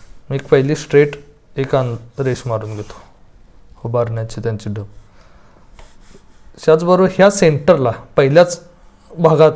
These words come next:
म्हणजे हेडच्या दुसऱ्या पार्टमध्ये हा center आहे, तर सेंटरच्या वर शोल्डरचा भाग येतो, दुसऱ्या पार्टला छातीचा भाग येतो. यानंतर हेच हेड,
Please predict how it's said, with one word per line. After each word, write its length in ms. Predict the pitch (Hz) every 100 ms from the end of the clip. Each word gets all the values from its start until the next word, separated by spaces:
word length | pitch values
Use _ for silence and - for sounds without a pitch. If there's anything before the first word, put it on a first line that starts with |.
| -
म्हणजे 220 | 127 127
हेडच्या 420 | 131 156 156 175
दुसऱ्या 300 | 165 135 156
पार्टमध्ये 520 | 147 127 120 127 147 233 - - -
हा 100 | 151
center 420 | 156 185 139 170
आहे, 140 | 131 - - - - _ _ -
तर 80 | 143
सेंटरच्या 500 | - 143 170 170 196
वर 240 | 165 135 - - - - - _ _
शोल्डरचा 560 | - 156 139 156 143 135
भाग 200 | 107 101
येतो, 260 | 101 113 - - _ _ _ _ _ _ -
दुसऱ्या 460 | 147 139 160 165
पार्टला 640 | 175 - - 147 135 131 170 - - _ - _ -
छातीचा 460 | 143 - 147 131
भाग 200 | 117 107
येतो. 300 | 107 - - - _ _ _ _ _ _ _ _ _ _ _ - - _ _ _ _ _ _ _ _ _ _ _ _ _ _ -
यानंतर 360 | 185 208 220
हेच 400 | 220 208 254 - -
हेड, 200 | 175